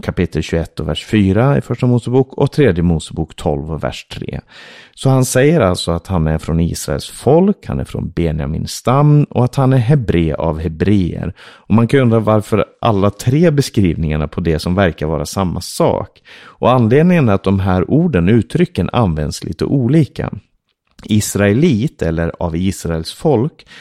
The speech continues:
användes ofta för att beteckna någon som var en del av förbundet med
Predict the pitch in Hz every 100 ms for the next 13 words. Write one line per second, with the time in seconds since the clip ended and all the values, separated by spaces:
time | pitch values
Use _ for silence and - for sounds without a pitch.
0 | - - - 139 104 98 95 - - -
1 | 87 - 90 - 90 101 87 95 92 87
2 | 78 85 104 92 90 87 85 123 139 151
3 | 147 - 110 - 92 90 82 78 76 80
4 | - 90 85 73